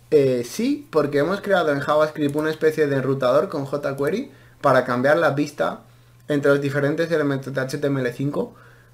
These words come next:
Con lo cual te has perdido, digamos, estas dieciocho líneas de código, que ni siquiera son dieciocho si quitas las, los espacios vacíos y la indentación.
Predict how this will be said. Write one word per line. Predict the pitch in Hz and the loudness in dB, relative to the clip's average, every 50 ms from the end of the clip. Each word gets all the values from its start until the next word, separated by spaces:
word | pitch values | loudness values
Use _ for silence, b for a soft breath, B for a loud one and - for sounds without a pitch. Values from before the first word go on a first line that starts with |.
| b - | b 0
Con | - 156 143 | 4 6 6
lo | 139 | 8
cual | 143 175 185 | 8 6 6
te | 180 185 | 6 4
has | 196 196 | 4 4
perdido, | - 214 196 180 165 151 143 | 2 2 2 2 2 2 2
digamos, | 143 147 151 156 160 156 160 | 2 4 2 2 2 0 -4
estas | 160 - - 147 147 147 | -2 0 0 0 0 0
dieciocho | 147 143 139 143 156 156 156 - 175 170 | 0 -2 0 2 0 0 2 0 -2 -2
líneas | 170 160 156 143 147 135 | -2 -2 -2 -2 -2 -2
de | 139 120 | -4 -4
código, | - 127 131 139 156 170 202 196 | -2 -2 -2 0 0 -2 -4 -2
que | 185 160 | -2 -2
ni | 139 135 | -2 -2
siquiera | 131 139 123 135 139 139 143 | -4 -4 -4 -2 0 0 0
son | 147 151 139 | 0 -2 -2
dieciocho | 135 135 135 143 139 139 139 - 175 | -2 -4 -2 -4 -4 -4 -4 -6 -8
si | - 151 139 | -6 -8 -8
quitas | 135 139 139 139 139 131 | -6 -6 -4 -2 -2 0
las, | 131 127 123 123 120 123 120 - - - - | 2 2 2 0 0 -2 -6 -10 -16 -14 -8
los | 156 143 139 135 | -6 -6 -6 -6
espacios | 139 139 - 135 135 135 143 143 143 | -6 -6 -4 -4 -2 -2 0 -2 -2
vacíos | 139 143 127 135 139 135 135 131 | 0 -2 -4 -2 -2 -2 0 0
y | 135 131 | 0 -2
la | 127 | -2
indentación. | 123 120 120 120 120 113 117 113 - 135 147 208 277 | -2 -2 -2 -4 -4 -4 -8 -6 -4 -4 -4 -4 -6